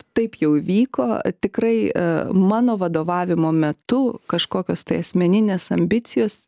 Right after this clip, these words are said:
niekada netaps kliūtimi tam, kad mes bendradarbiautumėm su kitais liberalais.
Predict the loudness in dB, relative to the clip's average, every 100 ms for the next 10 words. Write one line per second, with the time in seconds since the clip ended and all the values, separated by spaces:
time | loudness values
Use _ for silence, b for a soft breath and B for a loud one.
0 | -2 2 4 4 4 2 0 0 0 -2
1 | -4 -6 -8 -6 0 0 0 0 2 0
2 | 0 -4 0 0 0 -4 -2 -2 -2 -2
3 | -2 -2 -4 -4 -2 0 0 -2 -6 -6
4 | -4 -2 -4 -4 -4 -4 -4 -6 -10 -12